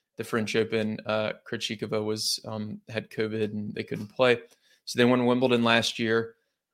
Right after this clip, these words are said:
Uh, the whole tournament, they dropped one set to Melichar, Martinez, and Perez. Uh, last year at the U S Open, they dropped, I think, four sets throughout, so a little bit more rocky, but, um,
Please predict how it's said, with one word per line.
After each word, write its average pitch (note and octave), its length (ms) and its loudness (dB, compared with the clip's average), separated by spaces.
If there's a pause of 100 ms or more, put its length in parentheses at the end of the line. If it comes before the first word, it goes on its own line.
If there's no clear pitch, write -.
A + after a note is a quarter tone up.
(140)
Uh, A2 300 0
the A2 120 4
whole B2+ 260 2
tournament, A#2 500 2
they A#2+ 100 -6
dropped A2 300 2
one A#2 400 -4
set A2+ 440 0
to - 80 -10
Melichar, A2 440 -2
Martinez, A2 500 -6
and A2 100 -8
Perez. A2+ 500 -2 (880)
Uh, G#2+ 400 0 (440)
last A#2 320 6
year C#3+ 100 6
at - 60 -6
the B2+ 80 -4
U C3 180 6
S B2+ 180 4
Open, A2+ 320 0
they A2+ 120 0
dropped, A2+ 640 0 (320)
I A#2+ 80 -8
think, D3 160 -4
four A#2+ 480 -2
sets D3 640 -2 (160)
throughout, C#3 400 0
so A#2 520 2
a A#2+ 40 0
little B2 240 2
bit B2 220 -4
more A#2 200 -2
rocky, A2+ 440 0
but, A2 500 -2 (540)
um, G#2 460 -4